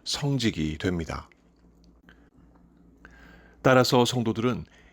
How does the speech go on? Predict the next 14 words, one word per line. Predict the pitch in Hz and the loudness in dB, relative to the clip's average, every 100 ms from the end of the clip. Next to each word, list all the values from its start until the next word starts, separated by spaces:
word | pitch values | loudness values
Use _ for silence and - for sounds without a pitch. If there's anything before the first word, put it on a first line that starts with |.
| - | 0
일터에 | 120 131 - 135 131 | 4 4 4 4 4
임할 | 85 113 101 85 | 2 0 -2 -4
때 | 82 107 - _ _ _ | -6 -6 -10 _ _ _
코람데오, | - 143 147 131 98 82 73 _ _ _ _ | 4 6 6 2 -2 -4 -8 _ _ _ _
즉 | - 101 95 - | -8 -6 -6 -8
하나님 | - 135 131 131 90 | 0 2 2 0 4
면전에서 | 104 113 123 131 127 135 | 4 4 4 2 2 0
일한다는 | 107 113 120 110 104 107 | 2 4 4 2 0 -2
각오와 | - 104 95 104 107 117 113 | -2 -2 2 2 2 0 -4
다짐을 | - 98 92 87 80 - _ - | -8 -6 -4 -6 -8 -14 _ -2
늘 | 104 120 107 | 2 2 2
잊지 | 113 - 123 | -4 -2 0
않고 | 95 87 - 90 85 | 0 -4 -8 -8 -6
살아갑니다. | 85 113 98 73 67 65 | -2 0 0 -4 -12 -14